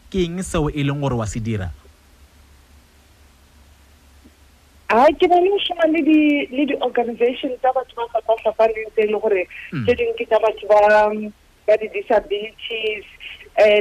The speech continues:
Speaker 2: before covid nineteen, ne re shoma le organization ena ya Children's Day, e leng gore e, e kgoboketsa tjhelete for batho ba e leng gore ba na le di-disabilities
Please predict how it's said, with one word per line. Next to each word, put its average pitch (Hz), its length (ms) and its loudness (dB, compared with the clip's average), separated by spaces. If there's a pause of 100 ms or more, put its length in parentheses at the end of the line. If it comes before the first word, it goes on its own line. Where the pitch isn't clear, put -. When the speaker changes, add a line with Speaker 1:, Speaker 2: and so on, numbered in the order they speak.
Speaker 2:
before 247 420 -2
covid 233 380 -2
nineteen, 214 480 -2
ne 202 140 2
re 208 100 2
shoma 214 320 -2 (400)
le - 120 -4
organization - 680 -4
ena 202 280 4
ya 196 220 4
Children's 196 500 -4
Day, 180 360 -2 (340)
e 214 160 0
leng 220 160 2
gore 208 300 0
e, 214 100 -2 (1120)
e - 40 0
kgoboketsa 202 540 0
tjhelete 202 500 0
for 185 320 2 (460)
batho 190 220 -2
ba 208 100 2
e 208 80 0
leng 202 140 -4
gore 196 160 -6
ba 185 100 0
na 185 140 0
le 185 240 -2
di-disabilities 190 1000 -2